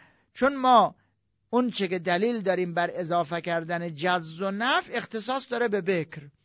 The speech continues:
و بکره، در غیر بکر و بکره دلیل نداریم همچی چیزی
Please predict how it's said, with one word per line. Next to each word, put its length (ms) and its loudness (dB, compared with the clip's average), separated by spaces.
و 100 4
بکره، 540 0
در 200 2
غیر 360 -2
بکر 280 -4
و 60 -2
بکره 320 -2
دلیل 400 -2
نداریم 320 -2
همچی 260 -6
چیزی 360 -8